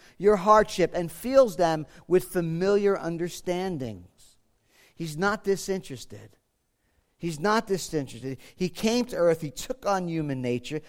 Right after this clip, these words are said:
so that he might now be able to identify with us, with our feelings and with our trials. Now, in our text it says, he, Jesus, is one who is every respect, in every respect,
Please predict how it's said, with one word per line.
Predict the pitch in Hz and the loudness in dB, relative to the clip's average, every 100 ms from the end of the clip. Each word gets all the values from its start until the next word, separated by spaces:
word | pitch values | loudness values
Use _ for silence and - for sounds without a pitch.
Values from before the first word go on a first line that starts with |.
| - | -20
so | - - 220 226 220 | -12 2 6 8 6
that | 208 202 185 | 6 4 2
he | 170 208 202 | -2 -2 -2
might | 185 185 160 | 2 2 2
now | 165 175 180 | 0 2 0
be | 156 147 | -2 -2
able | 160 175 175 | 2 2 0
to | - 131 | -2 -4
identify | 120 110 175 208 214 202 - 190 180 175 170 165 _ _ _ | -4 -4 -2 -2 -4 -12 -4 0 0 -2 -4 -12 _ _ _
with | - 123 127 | -10 -8 -6
us, | 107 - - - - _ _ _ | -8 -8 -10 -12 -16 _ _ _
with | 135 139 | -6 0
our | 135 | 0
feelings | - 196 208 214 208 | 0 -2 0 0 -2
and | - 143 135 | -6 -6 -4
with | 143 143 | -4 -4
our | 143 117 | -6 -6
trials. | - 127 113 101 113 | -8 -10 -8 -10 -4
Now, | 160 156 - - _ _ _ | 0 0 -2 -20 _ _ _
in | 190 233 | 0 2
our | 233 226 | 2 0
text | 214 - 185 - | 0 6 6 4
it | 170 | -8
says, | - 165 147 127 - _ _ | 0 4 4 4 -12 _ _
he, | 180 175 151 | 0 2 2
Jesus, | 120 156 208 156 147 175 - - _ _ _ _ _ _ _ _ _ | -2 0 2 2 0 -2 -10 -18 _ _ _ _ _ _ _ _ _
is | - 123 | -10 -6
one | 139 180 190 | 0 2 2
who | 160 170 165 | 0 2 2
is | 151 131 - _ _ | 2 -2 -16 _ _
every | - 156 196 226 | 4 6 6 4
respect, | 226 226 - 151 143 | 2 -4 0 0 0
in | 175 | -2
every | 143 151 | -2 -2
respect, | 202 - 151 143 | -4 -2 -2 -2